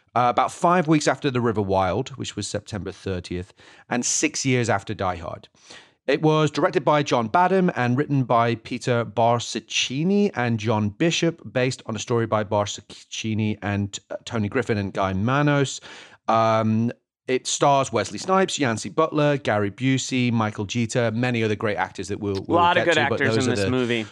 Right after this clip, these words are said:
Speaker 1: good cast, good ensemble. Um, on an estimated budget of forty-five million dollars, it grossed sixty-two million dollars.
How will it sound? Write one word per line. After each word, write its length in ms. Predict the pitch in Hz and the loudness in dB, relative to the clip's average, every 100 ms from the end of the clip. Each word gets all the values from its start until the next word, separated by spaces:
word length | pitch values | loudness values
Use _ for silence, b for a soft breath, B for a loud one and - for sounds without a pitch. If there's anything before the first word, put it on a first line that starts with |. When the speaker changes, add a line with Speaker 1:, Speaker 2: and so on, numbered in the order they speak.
| _ | _
Speaker 1:
good 220 | 160 156 | 0 0
cast, 400 | - 127 113 - | 0 -2 -2 -2
good 100 | 127 | -2
ensemble. 760 | 123 117 - 110 98 98 101 98 B B B - | 0 -2 -2 -2 0 -2 -2 -4 B B B -2
Um, 400 | 135 139 147 151 | 0 2 2 2
on 100 | 165 | 2
an 80 | 175 | 4
estimated 380 | 202 202 190 170 | 2 2 2 2
budget 220 | 185 - | 2 2
of 100 | 151 | 0
forty-five 640 | - 160 143 - 175 165 | 2 0 0 0 2 4
million 240 | 160 160 156 | 4 4 4
dollars, 540 | 147 147 143 143 131 | 4 4 4 2 0
it 180 | - 131 | -6 -6
grossed 260 | - 135 131 | 0 2 2
sixty-two 800 | - 139 - 135 - - 151 135 | 0 -4 -6 -10 -10 -6 0 2
million 440 | 117 104 101 98 | 2 0 -2 -4
dollars. 580 | 101 98 98 101 101 - | -2 0 0 0 -2 -6